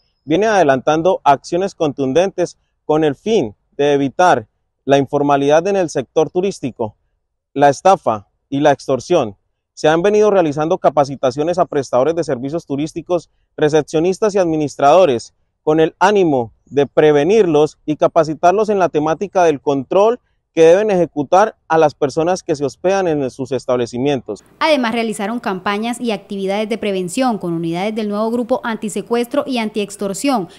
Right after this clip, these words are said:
Speaker 2: capacitando al personal de estos establecimientos para evitar que se presenten este tipo de delitos.
Speaker 1: Asimismo, se han realizado controles con entidades locales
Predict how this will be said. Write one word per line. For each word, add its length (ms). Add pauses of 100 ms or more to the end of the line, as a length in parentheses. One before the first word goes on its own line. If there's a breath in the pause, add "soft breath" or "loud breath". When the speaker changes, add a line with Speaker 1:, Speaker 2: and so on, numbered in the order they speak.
Speaker 2:
capacitando 600
al 80
personal 420
de 140
estos 180
establecimientos 840
para 180
evitar 340
que 100
se 100
presenten 440
este 220
tipo 260
de 200
delitos. 560 (160)
Speaker 1:
Asimismo, 680 (220)
se 120
han 120
realizado 460
controles 580
con 160
entidades 640 (220)
locales 680